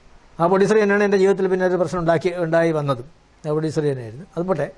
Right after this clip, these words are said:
ആ, കാരണം അങ്ങനെ ഇന്ന് ഈ കഥ വച്ചിരുന്ന വെച്ചാണ് പിന്നെ നമ്മൾ ആലോചിച്ചത്, പൃഥ്വിരാജിനെ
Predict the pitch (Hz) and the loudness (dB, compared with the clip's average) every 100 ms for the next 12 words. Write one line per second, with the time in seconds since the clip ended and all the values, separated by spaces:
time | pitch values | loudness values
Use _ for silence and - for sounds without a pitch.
0 | - - - - - - 165 151 151 147 | -20 -20 -20 -20 -20 -4 0 2 2 4
1 | 147 151 139 135 190 214 220 214 180 226 | 4 2 0 0 0 0 -2 -2 -2 2
2 | 247 233 190 202 208 202 220 220 214 208 | 2 0 -2 0 2 2 0 0 2 2
3 | 202 208 190 190 180 185 170 190 - _ | 2 0 -2 -4 -4 -4 -6 -8 -14 _
4 | - 196 196 185 180 175 170 170 151 147 | -4 -2 -2 0 2 2 0 -4 -6 -4
5 | 185 170 160 | -2 -2 -2